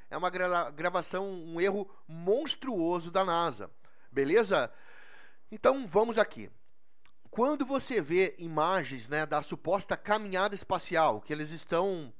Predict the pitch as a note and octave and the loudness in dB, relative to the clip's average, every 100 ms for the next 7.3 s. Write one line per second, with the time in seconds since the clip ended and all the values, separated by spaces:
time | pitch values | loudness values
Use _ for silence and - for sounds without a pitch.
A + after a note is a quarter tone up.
0 | - - - D3 D#3 D3+ D3 C#3+ - C#4 | -14 -10 2 6 8 8 8 6 4 0
1 | C#4+ - G3+ B3 A#3 B2+ G#2 C3+ C#3+ C#3+ | 0 0 4 6 6 4 0 -2 2 2
2 | D#3+ - D#3 F#3+ - G3 D3+ C#3 G3+ - | 2 0 2 2 0 -4 -4 -2 -2 -6
3 | - - - C#3+ G3+ - A3 A#3 A#3 - | -14 -14 -10 -4 -2 -2 -2 -2 -2 2
4 | G3+ A#3+ A#3+ G#3 D#3 D3+ F#3 F3+ - D#3 | 6 8 6 2 2 0 0 -6 -4 -4
5 | E3+ F#3 F3+ - - - - G3 G3 F3+ | -2 -4 -4 -8 -8 -12 -8 -8 -4 0
6 | E3+ F3+ G3 E3+ C#3 D3+ E3+ C#3+ B2+ C#3+ | 0 0 -4 -6 -4 -4 -4 -2 -4 -2
7 | F#3+ G3+ - | -2 -2 -4